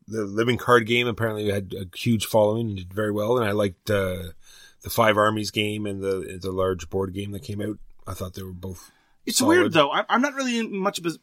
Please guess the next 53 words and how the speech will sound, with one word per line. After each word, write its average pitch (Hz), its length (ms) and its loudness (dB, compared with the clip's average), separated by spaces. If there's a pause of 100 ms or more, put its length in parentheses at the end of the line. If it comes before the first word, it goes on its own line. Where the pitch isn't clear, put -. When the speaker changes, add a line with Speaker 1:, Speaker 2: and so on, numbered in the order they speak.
(140)
Speaker 2:
a 156 60 -6
position 147 420 0
to 131 60 0
comment 151 500 2
on 123 80 -4
Lord 120 140 0
of 117 60 0
the 107 60 -4
Rings, 117 300 -4
only 135 200 -4
having 123 300 -2
finished - 600 -2
the 120 100 -8
first - 400 -2
one, 110 280 -4
which 110 180 -6
is 110 80 -2
The 110 80 -6
Fellowship 117 340 0
of 110 40 -10
the 107 80 -2
Ring, 107 160 -4
and 110 80 -4
not 113 180 2
enjoying 107 360 -4
it 101 80 -4
at 95 60 -16
all. 104 320 -4 (720)
But 160 400 2
my 196 220 6
recollection 226 580 2
is 143 160 2
it's 147 200 -4
not 427 200 4 (280)
really 392 320 2
much - 300 2
about 214 500 2 (160)
armies 190 420 0
fighting. 190 400 2
You 131 140 -6
hear 302 400 4
about 165 220 2
the 151 120 0
armies 147 300 -2
having 139 320 0
fought, 123 360 -2
but 143 160 -6
it's - 160 -10
mostly 165 360 -4
just 139 500 -2
some, 127 560 0
you 156 100 -6
know, 117 280 -6